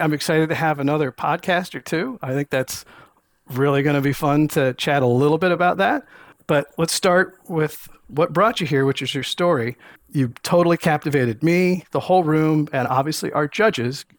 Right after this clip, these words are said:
who gave you that grand prize. So I'm gonna start by playing your story.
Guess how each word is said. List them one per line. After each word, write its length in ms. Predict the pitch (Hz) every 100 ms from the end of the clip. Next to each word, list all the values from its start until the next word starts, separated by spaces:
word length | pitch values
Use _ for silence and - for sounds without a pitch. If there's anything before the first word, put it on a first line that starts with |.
| - -
who 160 | 120
gave 200 | 131 117
you 60 | 120
that 160 | 123
grand 260 | - 123 110
prize. 400 | 120 104 98 - - _ - -
So 140 | 156
I'm 100 | 139
gonna 140 | 151 143
start 360 | - 175 175
by 140 | 160 156
playing 380 | - 151 139
your 80 | 123
story. 300 | - - -